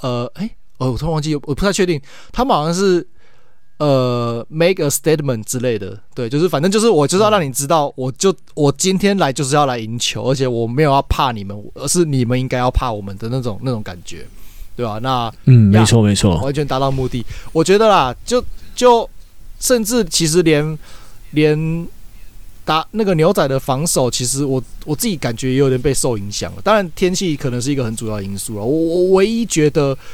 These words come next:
Speaker 1: 我唯一觉得没有在怕，真的就是老将 Stephen Gilmore。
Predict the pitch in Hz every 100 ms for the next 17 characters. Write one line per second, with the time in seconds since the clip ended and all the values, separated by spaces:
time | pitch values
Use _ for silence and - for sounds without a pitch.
0 | - - 156 165 202 214 165 147 143 170
1 | 147 147 - 143 127 151 151 147 143 113
2 | 101 - 135 120 113 - 127 123 110 117
3 | 110 107